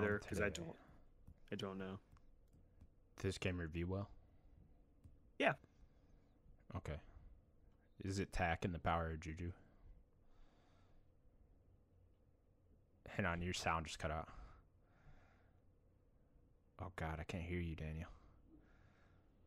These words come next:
Speaker 2: I really can't hear you. <laughs> I'll never know what this game is. I don't know why I can't hear you. <laughs> Is it me?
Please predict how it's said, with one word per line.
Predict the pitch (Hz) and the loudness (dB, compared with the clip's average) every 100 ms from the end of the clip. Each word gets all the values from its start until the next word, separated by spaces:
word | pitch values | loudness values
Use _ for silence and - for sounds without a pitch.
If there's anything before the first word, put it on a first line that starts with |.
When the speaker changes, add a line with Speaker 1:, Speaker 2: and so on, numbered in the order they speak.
| - - - - - - - - - | -20 -20 -20 -20 -20 -20 -20 -20 -4
Speaker 2:
I | 90 | 0
really | 90 87 82 | 2 0 0
can't | 92 87 | 0 2
hear | 98 | 6
you. | - - - - - - - - - | 6 6 0 -10 -10 -14 -16 -16 -18
<laughs> | - - - - - - - - 120 | -20 -20 -20 -20 -20 -20 -20 -6 0
I'll | 117 | 2
never | 113 110 113 | 4 4 4
know | 117 117 | 4 2
what | 117 | 2
this | 120 113 - | 2 2 4
game | 113 123 120 | 6 8 6
is. | 113 107 - - - - - - - - - | 2 0 -6 -16 -20 -16 -10 -8 -6 -8 -4
I | 139 | 4
don't | 139 | 4
know | 139 143 | 6 4
why | 143 143 | 2 2
I | |
can't | - 151 147 | 2 4 6
hear | 151 | 6
you. | 175 165 - | 6 8 8
<laughs> | - - - - - - - - - - - - - - - - - - - | 4 -8 -14 -16 -20 -20 -18 -18 -18 -20 -18 -20 -18 -16 -16 -14 -14 -14 -8
Is | - | 0
it | 113 | 2
me? | 101 170 | 2 0